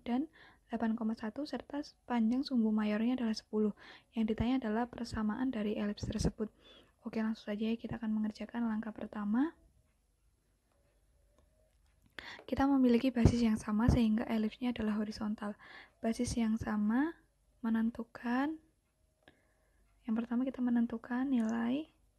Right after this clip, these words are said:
P, Q, dan C.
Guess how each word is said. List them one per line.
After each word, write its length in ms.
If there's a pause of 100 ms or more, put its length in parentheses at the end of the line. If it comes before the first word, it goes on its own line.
(960)
P, 320 (240)
Q, 320 (880)
dan 320 (1200)
C. 320